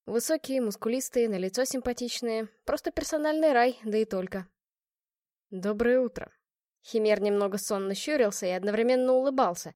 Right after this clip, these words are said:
так что я чисто физически не смогла не улыбнуться в ответ. Больно уж по-домашнему он выглядел.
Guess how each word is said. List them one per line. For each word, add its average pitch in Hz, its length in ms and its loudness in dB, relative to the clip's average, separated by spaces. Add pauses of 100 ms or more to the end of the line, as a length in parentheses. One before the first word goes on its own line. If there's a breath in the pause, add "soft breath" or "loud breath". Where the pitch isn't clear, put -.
так 226 140 -4
что - 140 0
я 269 80 8
чисто 269 280 -6
физически 302 500 -2
не 185 120 -2
смогла 208 380 -2
не 180 140 -2
улыбнуться 196 520 -2
в 185 60 -4
ответ. 196 340 -6 (120)
Больно 208 320 4
уж 202 100 -4
по-домашнему 208 640 0
он 190 80 -2
выглядел. 170 480 -6